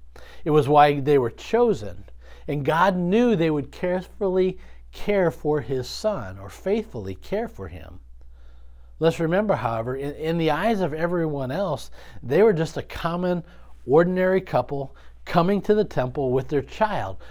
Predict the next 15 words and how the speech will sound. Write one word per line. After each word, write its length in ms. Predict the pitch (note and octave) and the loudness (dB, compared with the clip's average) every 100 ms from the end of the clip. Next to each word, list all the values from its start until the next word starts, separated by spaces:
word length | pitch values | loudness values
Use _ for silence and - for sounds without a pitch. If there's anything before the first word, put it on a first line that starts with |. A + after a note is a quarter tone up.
| - | -6
But 140 | D3 C3+ | -2 -2
what 240 | C#3+ F3 | 0 0
unfolds 600 | G3+ F#3+ - G#3 G3+ - | 0 0 0 0 0 -2
next, 680 | D3+ E3 E3+ A#2 - - - - - - | -6 -4 -4 -6 -14 -18 -18 -18 -18 -12
no 280 | B2+ C3+ F#3 | -6 0 2
one 300 | G#3 E3+ B2+ | 2 0 -4
could 200 | - C#3 | -4 -4
have 100 | A2+ | -4
foreseen 560 | - G#2+ - - A#2+ A#2+ | -6 -12 -10 -8 -6 -6
except 440 | A2+ - C#3+ - | -10 -10 -10 -8
God 280 | G#2+ A#2+ B2 | -8 -6 -6
himself, 680 | A2 A2+ - G#2+ F#2+ - - - - | -8 -10 -10 -12 -12 -14 -16 -18 -10
as 200 | - A#2+ | -4 -4
this 240 | A#2 A#2 - | -4 -8 -10
trio 720 | - - B3 E3 F#2+ F#2 F#2+ | -12 -6 -4 -2 -4 -6 -10